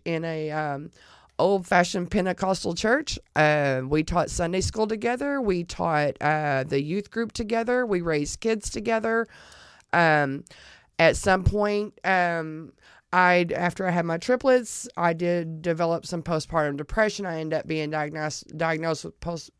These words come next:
bipolar disorder. I ended up getting off into some drugs and some addiction issues. I ended up cheating on my husband. My husband cheated on me. We are here together. <laughs> Yes, yes, you did, my love.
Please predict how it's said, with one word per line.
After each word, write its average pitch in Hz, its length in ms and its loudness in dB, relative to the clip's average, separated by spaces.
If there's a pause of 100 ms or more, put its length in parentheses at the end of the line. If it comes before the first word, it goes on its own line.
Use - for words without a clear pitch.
bipolar 214 600 0
disorder. 214 540 -2 (720)
I 247 160 4
ended 240 160 2
up 214 160 4
getting 202 280 2
off 190 200 0
into 170 160 -6
some 165 220 -4
drugs 208 480 2 (560)
and 180 160 0
some 175 160 -4
addiction 190 380 -2
issues. 254 520 -4 (360)
I 202 80 0
ended 196 240 4
up 180 140 4
cheating 175 320 -2
on 170 120 2
my 170 80 2
husband. 202 380 2
My 214 140 4
husband 233 380 0
cheated 233 340 -4
on 220 300 -4
me. 214 420 -4 (720)
We 202 140 6
are 220 100 4
here 220 200 2
together. 214 600 2
<laughs> - 40 -2
Yes, 202 960 6
yes, 190 320 6
you 196 100 -2
did, 220 220 -2
my 190 140 2
love. 156 360 2